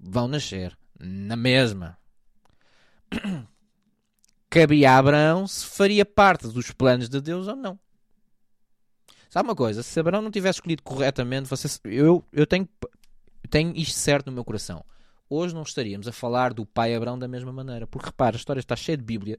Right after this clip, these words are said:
eh, está cheia, a, <coughs> desculpa, a Bíblia está cheia de histórias de homens que, eh, até começaram bem, mas depois se desviam.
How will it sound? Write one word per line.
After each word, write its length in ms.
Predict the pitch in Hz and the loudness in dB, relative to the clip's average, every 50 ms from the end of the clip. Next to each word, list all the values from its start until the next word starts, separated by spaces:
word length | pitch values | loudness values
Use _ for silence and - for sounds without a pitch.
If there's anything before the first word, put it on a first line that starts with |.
| - - | -8 -10
eh, 80 | 123 | -10
está 200 | - - 123 120 | -4 -2 -4 -4
cheia, 200 | - - 160 - - _ _ - - - _ _ - | -2 -4 -6 -8 -8 _ _ -18 -18 -18 _ _ -12
a, 60 | - | -12
<coughs> 720 | - - - - - - - _ _ _ _ _ _ _ _ | -12 -10 -12 -12 -12 -12 -14 _ _ _ _ _ _ _ _
desculpa, 340 | - - - 104 - 95 - 180 143 - - - 165 - | -12 -10 -10 -8 -8 -6 -6 -6 -6 -6 -10 -16 -12 -8
a 60 | - 110 | -4 2
Bíblia 200 | 117 151 160 175 | 4 4 4 4
está 160 | - 175 151 | 4 2 0
cheia 220 | - - 170 151 | 0 -2 -4 -4
de 60 | - | -4
histórias 340 | - - 123 107 104 104 101 | -4 -4 -4 -4 -4 -6 -2
de 100 | 104 135 | 0 2
homens 400 | 143 143 139 131 123 117 - - - - - - - _ _ | 2 2 0 -2 -4 -6 -8 -12 -16 -20 -20 -20 -20 _ _
que, 300 | - - 131 117 101 - - _ _ _ _ _ _ _ _ | -10 -6 -4 -4 -4 -6 -10 _ _ _ _ _ _ _ _
eh, 340 | - 123 120 120 120 113 - - | -4 -2 0 0 0 -2 -4 -6
até 320 | - - - - - 147 139 | -12 -12 -12 0 0 0 0
começaram 440 | - 143 123 - 131 127 127 127 | 0 -2 -2 2 2 2 2 2
bem, 260 | 127 139 143 151 170 180 | 2 0 0 0 -2 -6
mas 180 | 160 165 - | -10 -12 -12
depois 260 | - - - 170 - | -12 -8 -8 -8 -8
se 140 | - - - | -8 -10 -10
desviam. 340 | 160 160 165 165 135 127 | -8 -8 -6 -8 -8 -10